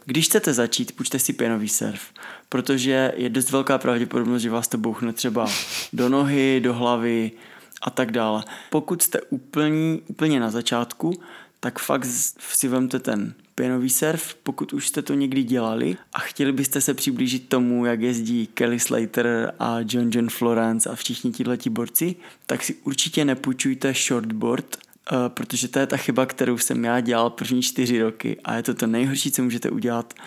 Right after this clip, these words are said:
Jít do půjčovny a půjčit si performance shortboard velikosti třeba pět stop, deset palců nebo třeba šest stop. Pokud nemáte obrovskou fyzičku a obrovskou sílu, eh, v tom pádlování,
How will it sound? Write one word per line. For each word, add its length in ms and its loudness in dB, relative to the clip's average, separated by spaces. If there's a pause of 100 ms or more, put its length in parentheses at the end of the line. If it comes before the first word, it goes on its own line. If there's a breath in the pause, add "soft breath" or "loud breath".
(440 loud breath)
Jít 140 4
do 140 2
půjčovny 600 0 (100)
a 100 -8
půjčit 480 -2
si 320 0 (200)
performance 920 0 (240)
shortboard 680 0 (320 loud breath)
velikosti 640 0
třeba 600 -2 (300)
pět 180 4
stop, 320 0
deset 340 -2
palců 480 -2
nebo 200 -4
třeba 340 -4 (140)
šest 300 -2
stop. 400 0 (560 loud breath)
Pokud 380 -2
nemáte 440 0
obrovskou 500 0
fyzičku 800 -2
a 200 -6 (140)
obrovskou 480 0
sílu, 500 2
eh, 640 -4
v 60 -10
tom 160 2
pádlování, 800 2